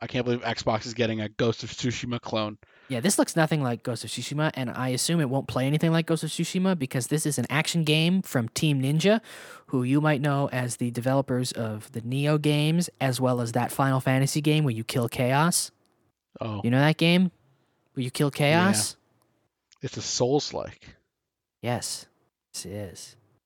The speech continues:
Speaker 2: Anyway, um, if it plays anything like those, then this will be sick.
Speaker 1: It's a Souls-like, and now I'm interested, 'cause I am now interested in masochistic behavior.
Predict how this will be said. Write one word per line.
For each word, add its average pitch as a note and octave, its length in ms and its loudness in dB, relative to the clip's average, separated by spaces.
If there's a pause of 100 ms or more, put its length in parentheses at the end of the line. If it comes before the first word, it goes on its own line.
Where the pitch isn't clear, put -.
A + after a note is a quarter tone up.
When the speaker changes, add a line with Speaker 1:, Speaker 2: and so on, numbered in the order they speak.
(160)
Speaker 2:
Anyway, G#2 380 -8 (180)
um, B2+ 640 -2 (1040)
if F3+ 100 2
it F3 140 0
plays A#3+ 260 6
anything G3+ 280 4
like D#3 200 2
those, A2+ 400 2
then A#2+ 160 -2
this C3 180 -2
will C#3 80 -4
be - 100 -6
sick. - 500 -6 (480)
Speaker 1:
It's B2+ 200 -4
a A#2 40 -4
Souls-like, C3 640 -2
and A2+ 80 -6
now G#2+ 180 -4
I'm G#2 120 -6
interested, - 520 -14
'cause F#2+ 260 -10 (460)
I A2+ 200 2
am A2 320 0 (220)
now A#2+ 320 0
interested A#2 440 -8 (120)
in G2+ 260 -6
masochistic - 720 -6
behavior. G2 540 -8